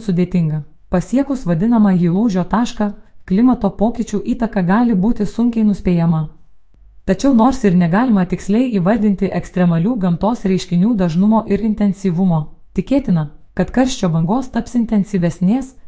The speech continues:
dažnesnės ir plėsis apimdamos vis daugiau šalių. Poveikis ir galimybės Lietuvai. Lietuva dėl savo klimato tampa vis patrauklesnė lokacija turizmui vasaros metu.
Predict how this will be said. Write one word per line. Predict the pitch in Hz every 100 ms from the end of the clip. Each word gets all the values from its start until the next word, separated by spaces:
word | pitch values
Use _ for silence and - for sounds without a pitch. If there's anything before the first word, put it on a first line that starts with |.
| - -
dažnesnės | 165 175 170 233 220 190 185
ir | -
plėsis | 190 254 226 -
apimdamos | 190 220 233 208 180 170 190
vis | 262
daugiau | 202 170 196
šalių. | 240 196 165 156 151 - - - - - - - -
Poveikis | 240 269 262 226 -
ir | 190
galimybės | 185 180 196 202 170 180
Lietuvai. | 190 208 165 156 147 - -
Lietuva | 180 180 180 185 247
dėl | 190
savo | 160 247 240
klimato | - 190 240 240 196
tampa | - 240 247
vis | 214 226
patrauklesnė | - 202 185 185 175 - 185 208
lokacija | 180 190 226 220 202
turizmui | 196 190 202 196 190 170
vasaros | 196 214 196 180 -
metu. | 175 170 175